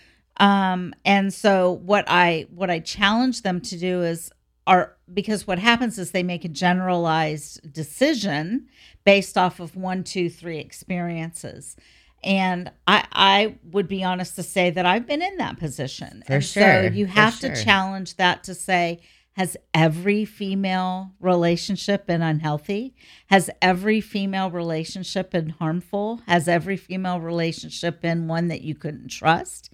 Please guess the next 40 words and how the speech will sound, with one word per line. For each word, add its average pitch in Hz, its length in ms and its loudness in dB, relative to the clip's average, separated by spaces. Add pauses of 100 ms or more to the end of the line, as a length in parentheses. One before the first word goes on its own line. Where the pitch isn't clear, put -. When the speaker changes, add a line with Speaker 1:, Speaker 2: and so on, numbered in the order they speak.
Speaker 2:
Yeah. 113 280 -2
Speaker 1:
And 202 160 8
then 208 300 -2
you 185 260 -4
get 175 260 2
honest 233 460 0
with - 160 -4
yourself 165 480 -2
and 175 80 -8
you 170 100 -4
realize, 160 540 -2
"No, 170 220 0
there 165 200 -2
have 190 460 0
been 147 460 -4 (380)
women 170 420 0
who 165 220 0
have 165 200 -2
been 175 200 4
there 160 160 -2
for 160 180 -6
me, 147 240 -4
who 160 160 -2
brought 180 300 2
me 175 200 -6
chicken 180 400 -6
soup 175 360 -2
when 165 120 -4
I 160 140 -4
was 156 180 -4
sick 156 440 0
or 165 320 -4
listened 175 460 -2
to - 120 -16
me 160 240 -6
when 147 180 -8
I 156 120 -4
was 156 200 -8
going 165 380 0
through 156 560 0